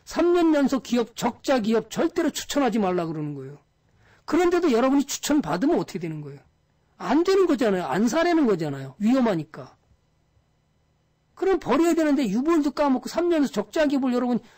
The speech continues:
추천받으면 그건 발로 차버려야 되는 거잖아요. 그런 건 안 본단 말이에요. 차트만 보고. 그러니까 여러분이 위험에 처하는 거죠. 좋은 기업은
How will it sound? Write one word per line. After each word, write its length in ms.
추천받으면 680
그건 160
발로 240
차버려야 440
되는 220
거잖아요. 400
그런 220
건 120
안 240
본단 340
말이에요. 220
차트만 520
보고. 520
그러니까 400
여러분이 420
위험에 280
처하는 440
거죠. 360
좋은 420
기업은 480